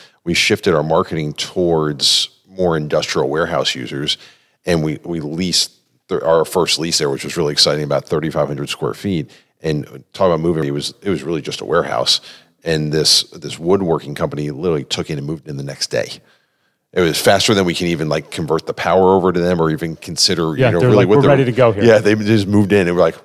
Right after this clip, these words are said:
Speaker 1: "All right, great, let's go." And, um, it, it ended up being a great deal
Speaker 2: Yeah.
Speaker 1: for both us and the tenant. And, um, we're, that's why we're aggressively looking more at this warehouse flex user, more so than office users.
Speaker 2: Yeah. Office, you know, in certain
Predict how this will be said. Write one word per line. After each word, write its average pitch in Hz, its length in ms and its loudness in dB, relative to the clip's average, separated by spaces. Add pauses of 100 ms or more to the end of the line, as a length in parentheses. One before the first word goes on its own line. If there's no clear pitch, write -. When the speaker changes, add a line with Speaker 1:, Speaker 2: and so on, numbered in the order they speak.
(120)
Speaker 1:
"All 80 120 0
right, - 80 0 (240)
great, 107 320 2
let's - 160 0
go." 90 300 4 (260)
And, 85 260 4
um, 78 460 4
it, 92 200 -2
it 95 160 2
ended 98 220 2
up 85 60 0
being 87 160 2
a 85 40 0
great 82 260 0
deal 80 180 2
Speaker 2:
Yeah. 90 80 -2
Speaker 1:
for 85 80 0
both 80 260 0
us 73 180 2
and 80 120 -6
the 67 40 -10
tenant. 87 400 0
And, 76 160 0
um, 73 220 0
we're, 78 360 0 (580)
that's 85 240 0
why 78 80 4
we're 71 220 2
aggressively 73 440 -2
looking 76 540 -12
more 73 180 -12
at 69 120 -10
this - 220 -18
warehouse 67 520 -6 (200)
flex - 380 -6
user, 60 340 -8 (220)
more 71 160 -2
so 73 160 0
than 65 140 -4
office - 340 -4
users. - 400 -6 (140)
Speaker 2:
Yeah. 120 180 -6 (640)
Office, 151 560 4 (680)
you 139 140 2
know, 123 60 6
in 147 180 2
certain 120 840 2